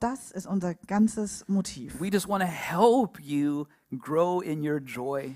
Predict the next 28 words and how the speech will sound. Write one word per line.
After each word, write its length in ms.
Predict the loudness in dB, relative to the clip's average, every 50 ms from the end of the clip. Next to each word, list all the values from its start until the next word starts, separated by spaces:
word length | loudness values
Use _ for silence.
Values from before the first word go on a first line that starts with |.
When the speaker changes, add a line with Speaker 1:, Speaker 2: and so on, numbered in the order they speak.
| -14 _ -6
Speaker 2:
in 80 | 0 2
Speaker 1:
Wir 240 | 4 4 4 2 -2
Speaker 2:
Jesus. 460 | -4 -6 -6 -6 -8 -8 -8 -4 0
Speaker 1:
wollen 360 | 2 4 4 4 2 0 0 -2
einfach 560 | -2 -2 -2 -2 -4 -4 -4 -4 -4 -4 -6 -6
euch 280 | -4 -4 -4 -6 -8 -12
helfen, 520 | -6 -4 -2 -2 -2 -2 -2 -4 -4 -4 -4
wie 120 | -6 -4
ihr 200 | -2 -4 -4 -2
wachsen 360 | -4 -4 -4 -4 -4 -2 -2 0
könnt 260 | 0 -2 -2 -4 -4
in 120 | -8 -6
eurer 240 | -6 -4 -4 -4 -6
Freude 440 | -6 -2 0 0 2 2 0 -4 -6 -4
in 220 | -2 -2 0 0
Jesus. 400 | -2 -2 -4 -4 -4 -6 -6 -6
Speaker 2:
Right, 180 | -4 -4 -4 -2
that's, 240 | -2 -2 -2 -2 -6
that 160 | -8 -6 -6
should 260 | -6 -4 -6 -6 -4 -4
be 300 | -4 -4 -2 -2 -4 -4
the 80 | -4 -6 -4
heart 140 | -4 -4 -4
of 60 | -4
every 200 | -6 -6 -6 -10
pastor, 840 | -10 -8 -6 -2 0 2 0 0 -2 -6 -2 0 2 2 2 2 2
every 240 | 0 -2 -4 -4 -4
missionary, 920 | -2 -2 -4 -4 -4 -4 -2 0 0 0 0 2 0 0 0 -2 -4 -4